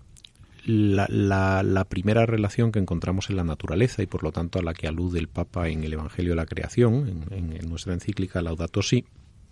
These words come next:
es partir de este dato, "y vio Dios que era bueno". Es decir, lo que nos rodea es algo querido, amado, ¿m? Es algo bueno.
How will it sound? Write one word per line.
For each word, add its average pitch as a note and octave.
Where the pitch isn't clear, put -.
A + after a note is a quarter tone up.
es G#2+
partir F#2+
de A#2+
este F#2
dato, -
"y F2
vio A2
Dios A2+
que -
era G2
bueno". G2+
Es G2+
decir, F#2
lo F2+
que F2+
nos F2
rodea A2+
es G#2+
algo G2+
querido, F2
amado, E2+
¿m? G2
Es -
algo G2+
bueno. F2